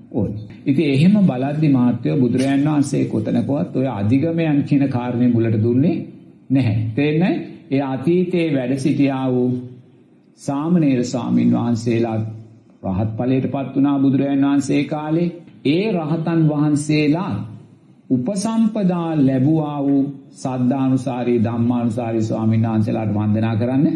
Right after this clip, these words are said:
ඕනේ. කවුද? රහතන් වහන්සේලා. සාම, සාම,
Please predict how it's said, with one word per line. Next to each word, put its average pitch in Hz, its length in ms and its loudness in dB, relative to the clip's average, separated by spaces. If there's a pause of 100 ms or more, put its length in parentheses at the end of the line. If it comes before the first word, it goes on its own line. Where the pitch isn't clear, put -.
(520)
ඕනේ. 107 280 0
කවුද? 135 260 -2
රහතන් 127 420 -2 (540)
වහන්සේලා. - 580 -2 (240)
සාම, 123 340 -4
සාම, 180 300 0